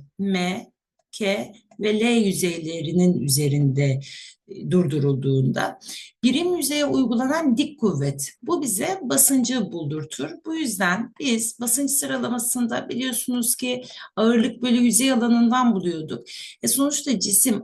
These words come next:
aynı cisim olduğu için ağırlığı aynı iken yüzey alanı ne kadar küçükse basınç o kadar büyüktür. Bu yüzden küçük yüzeyden büyük yüzeye doğru sıralamamız basıncı da büyükten küçüğe sıralamamız anlamına gelir. Cevabımız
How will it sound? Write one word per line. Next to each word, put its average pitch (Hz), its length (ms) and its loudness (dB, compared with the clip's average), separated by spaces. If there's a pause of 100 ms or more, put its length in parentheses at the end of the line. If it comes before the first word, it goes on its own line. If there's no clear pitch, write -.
aynı 320 300 0
cisim 226 320 6
olduğu 202 200 0
için 190 260 -2
ağırlığı 202 480 2
aynı 277 320 2
iken 190 540 -2
yüzey 247 280 -2
alanı 196 380 0
ne 262 100 -2
kadar 226 420 -4
küçükse - 600 -8
basınç 226 340 0
o 220 120 -6
kadar 214 380 0
büyüktür. 156 600 -6
Bu 339 140 -4
yüzden 202 460 -4
küçük - 380 -14
yüzeyden 247 600 -2
büyük 277 260 -2
yüzeye 233 360 -2
doğru 180 220 -4
sıralamamız 214 840 0 (440)
basıncı 226 500 2
da 311 320 -2
büyükten 254 460 -2
küçüğe 269 400 0
sıralamamız 240 720 2
anlamına 175 420 -2
gelir. 175 340 -4 (140)
Cevabımız 202 800 0